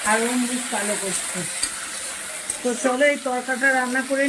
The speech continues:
নিই, আর যা কিছু আছে ওই দিয়েই খাওয়া দাওয়া করবো, কারণ এটা তো নষ্ট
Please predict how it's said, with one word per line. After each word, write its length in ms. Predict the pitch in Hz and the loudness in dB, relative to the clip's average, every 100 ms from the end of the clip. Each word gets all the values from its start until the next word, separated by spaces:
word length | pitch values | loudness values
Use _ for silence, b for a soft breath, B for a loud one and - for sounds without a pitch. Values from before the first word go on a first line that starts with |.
| 294 | 4
নিই, 140 | 330 311 - - - 214 | 2 -2 -6 -10 -6 -2
আর 160 | 208 214 208 - - - - - 185 | 0 0 -2 -6 -10 -12 -10 -8 -2
যা 100 | 233 240 | 0 0
কিছু 200 | 277 311 285 | -2 0 0
আছে 160 | 277 330 285 | 2 2 4
ওই 100 | 247 | 4
দিয়েই 220 | 254 262 254 | 2 -2 -2
খাওয়া 200 | 226 233 226 | 0 2 4
দাওয়া 160 | 233 226 | 4 2
করবো, 220 | 226 208 214 | -2 0 -2
কারণ 160 | 247 254 | 0 0
এটা 120 | 247 254 | 0 0
তো 40 | 269 254 | 0 0
নষ্ট 200 | 240 - | -2 -2